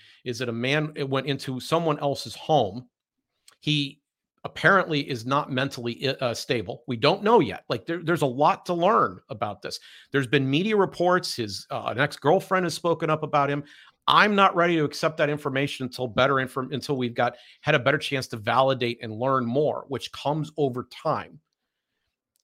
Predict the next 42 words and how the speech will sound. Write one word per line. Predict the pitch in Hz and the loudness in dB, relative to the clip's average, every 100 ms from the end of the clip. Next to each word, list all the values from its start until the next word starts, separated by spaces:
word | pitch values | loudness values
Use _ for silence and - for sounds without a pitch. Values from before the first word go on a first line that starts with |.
| _ | _
and, | 151 127 123 123 135 | -2 0 -2 -4 -8
uh, | 123 | -6
about | 117 139 139 | 0 0 2
what | 127 139 | 2 2
it | 160 | 4
is | 147 123 | 2 0
that | 143 | -4
motivated | 127 143 131 110 95 | 0 2 2 0 -4
him. | - 92 104 _ _ _ - | -10 -12 -14 _ _ _ -4
But | 135 139 | -4 -6
the | 156 | -8
idea | 139 165 151 143 208 | -4 -2 -2 -2 0
that | 156 - | 2 0
somehow | 165 160 147 | -2 2 4
or | 139 | 4
other | 131 131 | 4 0
his | - 147 151 120 | -2 -4 -4 -2
motive | 127 151 175 113 110 120 | 0 2 4 2 -2 -10
was | 147 120 120 117 - | -4 0 0 -2 -10
set | - 170 170 - | -4 2 2 0
in | 139 120 | -6 -8
place | - 170 185 120 - | -6 -2 -2 -2 -6
by | - 107 | -8 -8
Tom | - 110 107 - | -6 -8 -6 -2
Emmer | 185 180 170 160 160 - _ | 0 2 4 2 -2 -16 _
or | 123 | -4
by | 120 123 | -2 0
anybody | 160 226 185 156 | 0 2 2 4
else | 147 147 | 2 0
that's | 120 139 | -6 -2
running | 139 131 | -2 -2
for | 123 - | -6 -2
office | 156 180 123 - | 0 0 -6 -8
right | 104 | -10
now, | 113 123 | -10 -10
that | 120 | -6
they | 139 131 | -4 -2
would | 127 | -2
want | 110 107 127 180 196 - | -4 -2 0 0 -2 -8
to | 135 | -8
see | - - 190 165 | -8 -6 -4 -4
that, | - - | -8 -10